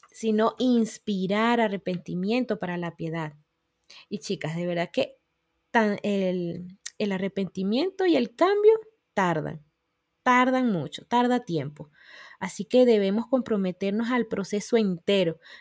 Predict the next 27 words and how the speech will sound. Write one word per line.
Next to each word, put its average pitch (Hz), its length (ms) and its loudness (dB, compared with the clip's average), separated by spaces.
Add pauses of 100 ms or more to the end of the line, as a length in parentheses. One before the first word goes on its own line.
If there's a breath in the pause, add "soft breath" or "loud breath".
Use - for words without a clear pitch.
de 196 180 2
ayudarnos 175 1040 0
a 180 80 -4
crecer 170 360 -4
en 180 100 -2
santidad 170 680 -4 (800)
dentro 180 420 -2
del 175 80 -2
matrimonio, 175 760 -2
dentro 180 280 0
de 170 80 -2
tu 175 100 -10
soltería, 165 720 -4 (1600)
a 202 200 2
través 170 400 -2
de 226 120 4
toda 240 460 2
la 180 160 -2
vida. 160 420 -6 (2000 loud breath)
Algo 220 260 4
importante 262 520 0
aquí 220 800 0
que - 80 -2
anoté 180 640 -4 (120)
también 220 680 -2
en 185 140 -4
este 202 920 -2